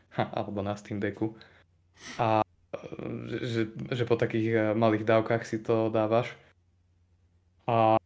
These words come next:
je to, no, najlepší Mario podľa mňa.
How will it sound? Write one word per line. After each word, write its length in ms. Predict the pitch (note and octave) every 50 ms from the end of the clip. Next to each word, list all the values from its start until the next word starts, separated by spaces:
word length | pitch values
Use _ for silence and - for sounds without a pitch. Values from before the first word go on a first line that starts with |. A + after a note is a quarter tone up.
| _ _ _ _ _ _ _ _ _ _ _ _ _ _ _ _ _
je 420 | - B2+ B2 B2 B2 A#2+ B2 B2 C3+
to, 180 | C#3 D3 D3+
no, 200 | C#3 C#3 C#3 D#3 F#3 F#3 F#3+ G3 - - -
najlepší 600 | - D3+ D#3+ F3+ G3+ F#3+ - - - - B2+ A#2
Mario 320 | B2 C3 C3 A2+ A2+ G#2+ G#2
podľa 300 | G#2 G#2+ G#2 G#2+ G#2+ G#2+
mňa. 160 | G#2+ G#2+ G#2